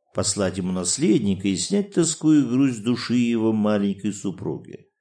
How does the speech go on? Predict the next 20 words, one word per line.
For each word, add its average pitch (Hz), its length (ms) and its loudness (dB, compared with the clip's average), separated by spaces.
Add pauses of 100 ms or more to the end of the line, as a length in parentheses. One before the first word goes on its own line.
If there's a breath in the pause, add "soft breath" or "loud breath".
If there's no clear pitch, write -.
(640)
Прошло 208 400 0
уже 196 160 2
более 175 300 6
четырех 165 480 0
месяцев 143 800 2
с - 160 -10
их 110 260 -8
возвращения, 117 1120 -2 (300 soft breath)
а 214 220 0
Аннушка 185 420 -2
не 160 120 -2
зачала. 82 800 -6 (500)
Зато 202 300 2
она 175 180 2
начала 156 380 2
тосковать, 143 760 0
по-видимому, 123 680 0
еще 120 680 4
более 110 440 4
прежнего. 73 880 -6